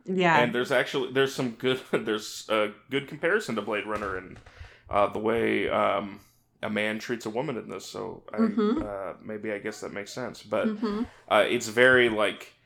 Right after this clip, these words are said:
Speaker 2: uh, neon and, uh, kinda, like, kind of raining, but not really. I don't know. It looks cool.
Speaker 1: Yeah, I thought it was really cool. Um,
Speaker 2: Mm-hmm.
Speaker 1: so I think,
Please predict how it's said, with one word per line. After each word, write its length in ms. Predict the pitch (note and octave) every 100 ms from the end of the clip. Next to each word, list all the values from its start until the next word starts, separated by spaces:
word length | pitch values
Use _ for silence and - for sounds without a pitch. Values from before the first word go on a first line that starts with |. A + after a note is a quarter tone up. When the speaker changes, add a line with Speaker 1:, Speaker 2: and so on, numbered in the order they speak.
| - - _ _ -
Speaker 2:
uh, 680 | A2 G#2+ G#2+ G2+ F#2 C2+ - - _ _ -
neon 840 | B2+ D#3+ D3+ C3+ A#2+ A#2 A2 G#2+
and, 400 | G#2+ G#2 G2 G2
uh, 320 | F#2+ F#2+ D#2 D2 D2+ -
kinda, 260 | A2+ G#2+ F#2+
like, 400 | F2+ F2 - - _ _ _ - - - - -
kind 280 | - B2 A#2
of 120 | A2+
raining, 400 | A#2 A2+ A2+ G#2+
but 100 | G2+
not 220 | G#2+ G2
really. 320 | A2 G#2+ G2
I 200 | A2 C3+
don't 100 | C#3+
know. 60 | A2+
It 80 | D#3
looks 200 | G3 -
cool. 340 | - C#3 - - - - - - - - - - _
Speaker 1:
Yeah, 300 | G3+ F3+ D#3+ E3 _ -
I 120 | F#3
thought 180 | F#3+ F#3
it 60 | E3
was 140 | D#3
really 160 | D3+ E3
cool. 360 | - D#3 C#3 G3+ -
Um, 280 | F3+ E3 D#3 -
Speaker 2:
Mm-hmm. 300 | A#2+ A#2+ A#2+ - _ _ _ _ _ _ _ _ _ _ _ _ _ - -
Speaker 1:
so 180 | - G#3+
I 140 | F#3 F#3+
think, 360 | B3+ D4 -